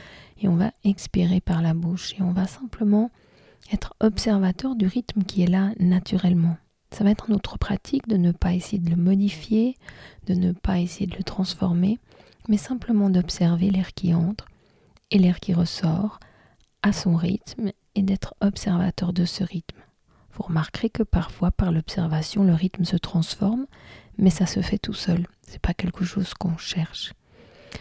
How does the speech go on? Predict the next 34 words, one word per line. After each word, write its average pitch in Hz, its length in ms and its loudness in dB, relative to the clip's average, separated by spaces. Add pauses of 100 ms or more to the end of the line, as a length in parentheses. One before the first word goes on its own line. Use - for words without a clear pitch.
(400)
On 190 60 2
va 247 140 4
aussi, 262 480 0 (580)
euh, 170 460 2 (240)
observer 202 800 0 (120)
la 180 160 4
manière 175 420 4
dont 202 140 4
nos 170 160 4
poumons 196 400 2
se 196 140 0
gonflent 190 480 2
et 165 40 0
se - 180 -2
dégonflent. 175 680 -2 (380)
On 175 80 2
peut 190 180 -2
même 220 200 4
imaginer 185 640 4
jusqu'où 220 380 -2
le 202 140 4
diaphragme 180 640 0
descend 185 500 0 (680)
et 185 100 4
jusqu'où 175 400 -2
le 196 120 2
diaphragme 170 760 -4
remonte. 170 560 0 (360)
Et - 60 -16
ça, 165 140 -2
je 175 80 -2
vous 175 160 0
en 160 80 0
parlerai 175 500 -2